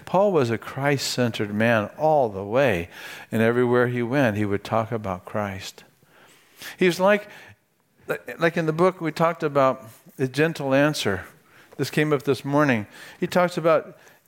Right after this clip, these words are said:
"With Jesus, you would belong before you would believe. He would accept you before he would, uh, instruct you." In the book of Romans, that, that passage, imperatives and indica-,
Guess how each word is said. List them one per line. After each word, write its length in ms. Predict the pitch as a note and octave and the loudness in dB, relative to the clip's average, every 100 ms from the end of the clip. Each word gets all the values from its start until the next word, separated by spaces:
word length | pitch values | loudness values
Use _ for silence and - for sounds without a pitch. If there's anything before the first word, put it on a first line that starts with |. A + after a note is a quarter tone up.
| _ E3+ | _ -6
"With 240 | E3+ D3+ | 0 0
Jesus, 460 | C#3 G3 G3 F#3+ - | 2 2 4 2 2
you 120 | F#3+ | 2
would 140 | E3+ C#3 | 2 2
belong 460 | D3 D3 D#3+ E3 | 2 4 4 2
before 300 | D3 C3 D3+ | -2 0 2
you 160 | C#3+ C#3 | 2 4
would 180 | C#3+ C#3 | 2 2
believe. 640 | D3 D3+ F#3+ G#2 - - - _ _ _ _ - - | 0 2 0 0 -6 -18 -20 _ _ _ _ -20 -2
He 120 | F3+ | 0
would 160 | F3+ D#3+ | 2 2
accept 800 | C#3+ - - - F#3+ G#3 - G#2+ | 0 -4 -10 -4 -4 -4 -10 -8
you 320 | G2 F2+ F2 _ - - | -6 -6 -12 _ -20 -12
before 360 | - B2+ C#3 A#2+ | -6 0 2 2
he 140 | B2 | 2
would, 320 | B2 A2+ G#2 - - _ _ _ - | 2 2 0 -6 -20 _ _ _ -8
uh, 240 | A2+ G2+ D3+ D#3+ | -4 -4 -6 -6
instruct 800 | G#2+ - - A#2+ A2 - - F2+ | -6 -8 -4 -2 -2 -4 -14 -14
you." 120 | E2+ - - - - | -16 -20 -20 -18 -4
In 140 | D3 | 0
the 80 | C#3+ | 2
book 220 | F3+ G3 | 0 0
of 160 | C#3+ B2+ | -2 2
Romans, 640 | C3 F#3+ D#3 F#2 F#2 - - - - | 2 4 2 -2 -6 -12 -18 -8 0
that, 220 | B2+ A#2+ | 0 2
that 180 | A#2 - | -2 0
passage, 500 | D3 C#3 - C3 A#2 | 0 0 0 -6 -6
imperatives 720 | G#2+ - D3 D3 C3+ C3 A#2 | -8 0 2 4 4 2 0
and 140 | A2+ | 0
indica-, 480 | B2+ B2+ A#2+ A2+ | 0 0 0 -2